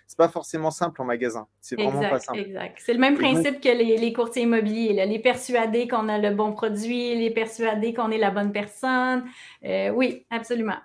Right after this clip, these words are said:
Speaker 1: Ouais, ouais. Et donc,
Speaker 2: Oui.
Speaker 1: euh, non, non, c'est très, très intéressant. Merci beaucoup. Est-ce que t'as quelque chose à rajouter par rapport à ce, à ce secret de pige ? Est-ce que tu t'aimerais rajouter quelque chose, euh, euh,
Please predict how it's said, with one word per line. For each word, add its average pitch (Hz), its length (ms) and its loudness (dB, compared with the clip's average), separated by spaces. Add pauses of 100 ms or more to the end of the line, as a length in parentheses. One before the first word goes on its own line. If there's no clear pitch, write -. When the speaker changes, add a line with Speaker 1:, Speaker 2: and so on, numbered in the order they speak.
(380)
Speaker 1:
Ouais, 135 260 4
ouais. 131 300 2
Et 123 120 -4
donc, 139 260 -2
Speaker 2:
Oui. 139 40 6
Speaker 1:
euh, 123 180 8
non, 143 120 -2
non, 170 140 0
c'est - 180 -12
très, - 180 -2
très 147 220 -6
intéressant. 135 540 -4
Merci 160 400 2
beaucoup. 170 500 0
Est-ce 160 160 0
que 220 60 0
t'as 214 180 6
quelque 185 200 0
chose 190 200 2
à 147 80 12
rajouter 151 560 6
par 139 160 0
rapport 135 300 2
à 131 40 2
ce, 131 300 -2 (260)
à 135 120 2
ce - 80 -10
secret 156 280 0
de 147 60 -4
pige ? 190 280 -4
Est-ce 147 140 -2
que - 100 -4
tu 147 460 -4
t'aimerais 143 340 2
rajouter 131 420 -4
quelque 131 240 -6
chose, 139 320 -4
euh, 107 180 -2 (540)
euh, 110 400 -2